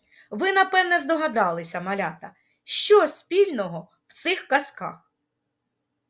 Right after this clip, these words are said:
Це все казкові герої, їх кількість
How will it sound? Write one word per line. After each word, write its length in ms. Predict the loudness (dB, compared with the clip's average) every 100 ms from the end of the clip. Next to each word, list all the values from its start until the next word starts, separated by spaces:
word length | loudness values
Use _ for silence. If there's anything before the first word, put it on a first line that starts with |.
| _ _ _ _
Це 220 | 0 2
все 220 | 2 0 0
казкові 580 | 0 -2 -2 -4 -4
герої, 680 | -6 -4 -2 -2 -4 -6 -14 _ _ _ -18
їх 320 | -10 -10 -10
кількість 760 | -8 2 2 2 -10 -14 -16